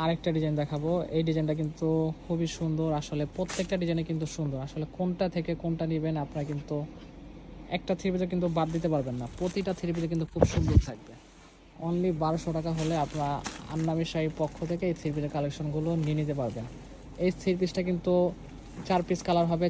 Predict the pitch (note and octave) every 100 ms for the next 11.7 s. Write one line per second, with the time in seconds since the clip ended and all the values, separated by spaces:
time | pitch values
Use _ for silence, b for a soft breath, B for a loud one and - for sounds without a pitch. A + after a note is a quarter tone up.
0 | - D3+ D3+ D3+ - D3+ D3+ D3+ D3 C#3
1 | D#3+ - F3 E3 D#3 C#3 A#2 - E2+ A#2+
2 | - F3 E3+ E3 D3 C3+ B2 A2+ - -
3 | - - - - - - - - - -
4 | - - - G#3 A3 G#3+ F#3+ G#3 - G3
5 | F#3+ - F3 F3 F3 F3 - - - F3+
6 | E3+ E3+ - E3 - E3 D#3+ E3+ E3 D#3
7 | D3 D3 D3 D3 D#3 D#3 D3+ - F3 F3
8 | C#3+ E3 D#3+ D#3+ - E3 D#3 D#3 - D#3+
9 | E3+ - - - - - - - - -
10 | - - - - - F3+ E3+ E3 D#3+ -
11 | E3+ E3+ - E3 D#3+ D#3+ D#3+